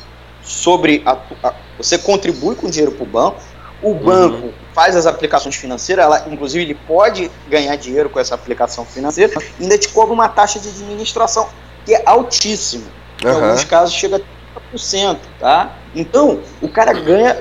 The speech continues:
Speaker 1: duas vezes, muito. E como é um oligopólio, são poucas operadoras, não importa, ela vai
Speaker 2: Aham.
Speaker 1: cobrar alto mesmo.
Speaker 2: Uhum.
Speaker 1: Tá te co-, tá cobrando alto, porque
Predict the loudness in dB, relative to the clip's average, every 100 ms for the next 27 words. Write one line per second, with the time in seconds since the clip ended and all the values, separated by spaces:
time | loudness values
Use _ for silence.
0 | -2 2 4 4 4 2 0 -10 -14 -20
1 | -10 2 4 4 0 -18 -8 -8 0 0
2 | 4 4 4 4 2 2 0 -2 2 2
3 | 2 0 -6 -2 2 4 2 -2 0 2
4 | 2 2 4 4 4 0 -6 -16 -20 -20
5 | -10 -4 -2 6 6 6 2 0 2 4
6 | 4 4 6 6 6 2 -6 -2 0 -2
7 | -10 -20 -10 -6 -4 -4 -4 -6 0 -2
8 | -2 -6 -6 -4 2 2 2 -12 -4 -4